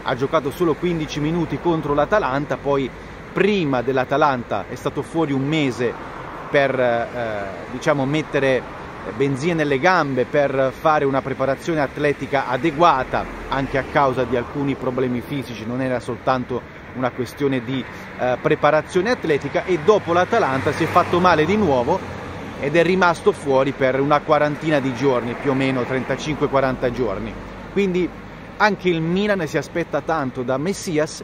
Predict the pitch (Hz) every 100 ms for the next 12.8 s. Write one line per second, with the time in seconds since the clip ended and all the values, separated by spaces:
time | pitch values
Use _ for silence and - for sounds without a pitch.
0 | - 147 156 180 - 127 104 131 127 139
1 | - 139 160 110 107 95 131 131 123 123
2 | 127 123 - - - - - - 180 175
3 | 185 160 - 117 113 - 139 139 151 147
4 | 131 101 - - 127 - - - 151 147
5 | 139 143 - 135 - 123 139 123 117 117
6 | 110 104 107 131 147 160 156 160 156 175
7 | 185 180 165 135 131 135 127 127 139 117
8 | 120 - 127 - - - 120 113 - -
9 | - - 139 135 123 - 113 90 - -
10 | - - - 160 165 185 147 135 123 -
11 | 143 - 202 185 165 202 190 - - -
12 | - 185 - 143 - 160 135 180